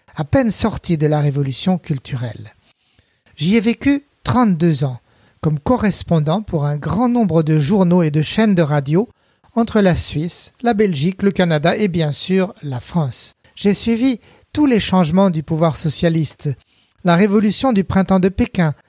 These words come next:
comme la répression meurtrière qui l'a suivi, le retour des usines privées, l'apparition des milliardaires, celle des cargos entiers quittant les ports chinois pour les cinq continents, chargés d'ordinateurs, de jouets,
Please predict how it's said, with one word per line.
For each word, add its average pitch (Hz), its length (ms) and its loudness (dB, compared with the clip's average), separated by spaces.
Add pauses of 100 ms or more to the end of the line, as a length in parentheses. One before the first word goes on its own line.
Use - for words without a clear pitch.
(240)
comme 160 200 2
la 147 180 0
répression 175 560 0
meurtrière 175 580 0
qui 165 140 -2
l'a 165 100 2
suivi, 147 420 -2 (520)
le 180 100 0
retour 262 440 2
des 190 220 0
usines 196 300 2
privées, 147 480 0 (440)
l'apparition 170 560 0
des 165 120 2
milliardaires, 190 640 2 (380)
celle 214 240 -2
des 165 140 0
cargos 185 500 2
entiers 214 560 0 (240)
quittant 196 320 0
les 180 140 4
ports 190 320 2
chinois 185 400 2
pour 175 100 0
les 165 140 2
cinq 220 480 -2
continents, 185 580 -2 (300)
chargés 151 520 -2
d'ordinateurs, 190 760 0
de 196 100 2
jouets, 170 400 0